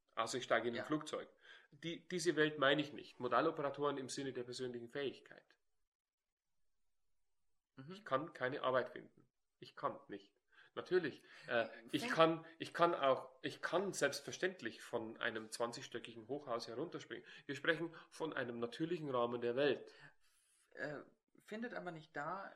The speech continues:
Speaker 2: speziell im Kopf auf einmal die, dieses Framing statt, dass <coughs> jemand sagt, es ist eine real existierende Grenze,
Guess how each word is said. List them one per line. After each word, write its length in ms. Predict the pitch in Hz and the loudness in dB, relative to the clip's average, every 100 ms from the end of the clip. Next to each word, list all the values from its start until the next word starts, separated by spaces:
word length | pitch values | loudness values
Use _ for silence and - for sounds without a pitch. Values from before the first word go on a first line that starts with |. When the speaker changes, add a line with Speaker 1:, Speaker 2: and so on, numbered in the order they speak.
| - | -16
Speaker 2:
speziell 480 | - - 165 185 185 | -18 -14 -12 -8 -8
im 100 | 170 | -8
Kopf 240 | 180 180 | -12 -10
auf 160 | 165 - | -12 -12
einmal 200 | 151 147 | -12 -14
die, 240 | 139 127 - - | -16 -18 -20 -20
dieses 320 | 143 - - | -20 -20 -20
Framing 440 | - 139 156 139 | -14 -12 -12 -12
statt, 320 | - - - 233 | -14 0 8 8
dass 160 | - | 8
<coughs> 20 | 175 | -4
jemand 380 | 175 165 156 - _ _ _ _ _ _ _ _ _ | -6 -8 -10 -20 _ _ _ _ _ _ _ _ _
sagt, 760 | - 139 160 196 - - - _ _ _ _ _ _ - | -6 -4 -4 -6 -12 -20 -20 _ _ _ _ _ _ -16
es 160 | 143 - | -12 -12
ist 180 | - | -10
eine 200 | 156 160 | -8 -8
real 340 | 139 143 160 170 | -6 -2 -2 -4
existierende 680 | - - - - 156 143 127 | -10 -18 -20 -18 -16 -14 -12
Grenze, 680 | 131 139 180 - 156 214 | -6 -6 -6 -10 -10 -12